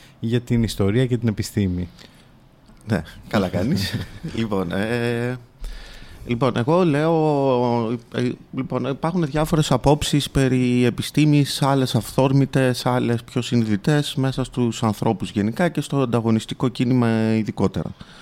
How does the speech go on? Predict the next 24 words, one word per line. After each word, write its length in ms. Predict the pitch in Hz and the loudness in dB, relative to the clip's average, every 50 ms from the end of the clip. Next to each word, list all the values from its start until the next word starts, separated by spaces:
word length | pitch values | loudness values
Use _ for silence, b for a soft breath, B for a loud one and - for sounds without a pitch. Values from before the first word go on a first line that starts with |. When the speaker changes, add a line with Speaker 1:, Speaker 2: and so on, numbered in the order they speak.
| B B B B B B B B B B B B B | B B B B B B B B B B B B B
Speaker 2:
Αυτές 380 | - 131 - - - 190 185 - | -4 -4 -4 0 0 0 0 0
κινούνται 360 | - 156 156 165 175 156 156 | 0 0 2 2 2 2 0
από 140 | 139 - 170 | 2 2 2
ένα 180 | 180 160 139 | 2 2 2
φάσμα 720 | - - 165 180 170 170 170 160 151 143 135 131 123 117 - | 2 2 0 2 2 2 2 2 2 2 2 2 0 0 0
είτε 220 | 147 147 - 143 | 0 0 0 -2
πλήρης 460 | 131 - 139 143 147 143 127 120 - - | -2 2 2 4 4 4 2 0 -2 -2
απόρριψης, 960 | 95 - - 135 165 170 165 165 - - 190 185 185 - - - - - - - - - - | -2 0 2 2 4 4 2 0 0 0 2 2 2 0 -2 -8 -10 -12 -16 -20 -20 -12 -6
ότι, 960 | - 117 120 120 - 117 117 113 110 110 104 107 107 104 104 104 104 101 98 | -4 -2 -2 -2 0 -2 0 0 0 0 2 2 2 4 4 4 4 2 2
ξέρω 300 | - - 120 113 107 104 | 0 0 -2 0 0 0
εγώ, 580 | 101 107 110 107 101 98 95 92 87 87 101 107 | -2 -2 0 0 0 0 0 0 0 0 0 0
είναι 140 | 110 107 104 | 0 0 0
κάποιο 300 | - 107 107 - 110 110 | -2 -2 -2 0 0 0
είδους 220 | 110 107 - - | 0 0 0 0
ειδικοί 420 | 117 98 98 95 82 - - 107 104 | 0 0 0 -2 -2 0 0 2 2
διορισμένοι 600 | 101 92 98 92 92 85 90 - 101 104 95 92 | 4 4 2 2 2 2 2 2 2 4 4 2
από 100 | 87 - | 0 -2
το 80 | 90 | -4
κράτος 480 | - 90 87 98 98 - 95 90 85 - | -2 0 0 0 0 0 0 -2 -2 -4
και 460 | - - 90 87 85 85 85 85 85 | -6 -4 -2 -2 0 -2 -2 -2 -2
τέτοια, 420 | - 175 175 - - 202 190 160 165 | -2 -4 -4 -2 0 0 2 2 2
είτε 280 | 151 160 160 - - | 2 0 0 -2 -4
πλήρους 380 | - - 143 143 151 151 143 - | -2 0 0 0 0 0 0 -2
αποδοχής, 800 | 139 - - 120 107 107 95 - - - 190 185 185 - - | -2 0 0 0 0 0 -2 -2 -2 -2 -2 -2 -2 -6 -12